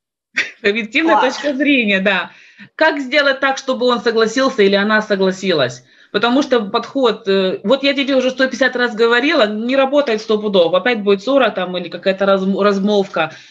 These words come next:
Speaker 1: Можно просто подойти, но это нужно быть готовым самому, вот, как бы, к последствиям этого шага. И сказать: "Дорогой, вот у нас есть там пять тем, на которые мы всё время, н-,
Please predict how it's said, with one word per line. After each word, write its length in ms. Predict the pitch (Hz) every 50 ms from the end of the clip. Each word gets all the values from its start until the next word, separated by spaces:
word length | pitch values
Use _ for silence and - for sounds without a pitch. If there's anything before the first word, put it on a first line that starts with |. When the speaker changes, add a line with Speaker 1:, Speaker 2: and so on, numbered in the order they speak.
| _ _ - -
Speaker 1:
Можно 240 | 311 330 311 302 269
просто 420 | 269 262 269 262 262 240 220 214 196
подойти, 420 | 196 - 214 214 220 233 226 381
но 120 | 320 294
это 120 | 277 277 277
нужно 240 | 277 294 269 277 277
быть 220 | 262 285 - -
готовым 500 | 202 202 262 294 294 330 311 254 233 226
самому, 440 | 208 262 254 262 269 262 254 226 185
вот, 200 | 175 175 175 -
как 200 | - 180 175 170
бы, 200 | 170 175 175 170 -
к 60 | _
последствиям 720 | - 240 226 - 254 254 - - - - 160 156 151 156 156
этого 240 | 151 156 156 151
шага. 500 | 156 - 180 156 143 143 143 123 131 - - _ _ - - _
И 120 | - 220 247
сказать: 400 | 233 - - 311 294 262 180 196
"Дорогой, 420 | 190 226 247 247 214 208 175 156 156
вот 220 | 156 185 214 240
у 40 | 269
нас 280 | 269 320 349 349 -
есть 540 | 240 247 254 233 - - - - - - _ _ _
там 520 | - 185 180 175 160 160 151 156 151 - _ _ _ _ _ _ _ _ _ -
пять 260 | 277 269 269 269 -
тем, 220 | - 247 214 180 175
на 80 | 180
которые 320 | 175 185 180 226 220 208 196
мы 100 | 196 185
всё 140 | 190 - 196
время, 300 | 202 214 214 208 185 185
н-, 220 | 190 190 190 170